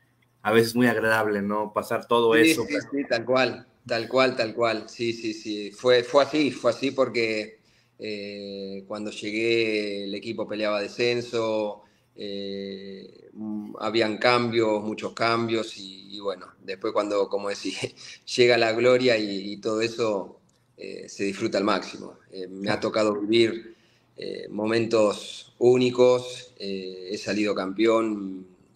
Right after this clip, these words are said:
Speaker 2: y después toda esa mochila que traías, porque más allá de que vos, eh, hacía, yo llegué en el dos mil ocho y,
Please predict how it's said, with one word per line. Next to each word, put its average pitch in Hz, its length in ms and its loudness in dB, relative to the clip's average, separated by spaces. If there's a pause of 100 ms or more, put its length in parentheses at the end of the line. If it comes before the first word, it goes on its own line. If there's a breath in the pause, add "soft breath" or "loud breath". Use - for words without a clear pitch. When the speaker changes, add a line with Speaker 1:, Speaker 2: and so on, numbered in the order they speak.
(800)
Speaker 2:
y 104 80 -12
después 127 960 2
toda 135 140 6
esa 127 160 2
mochila 127 440 4
que 123 140 2
traías, 131 640 4
porque 104 540 -6
más 113 220 -4
allá 117 220 0
de 113 100 2
que 110 80 -2
vos, 117 460 -2 (300)
eh, 101 140 -8
hacía, 104 600 0
yo - 360 -8
llegué 110 200 -4
en 110 100 -2
el 107 60 -4
dos 107 120 -4
mil 110 140 -4
ocho 123 220 2
y, 104 160 -4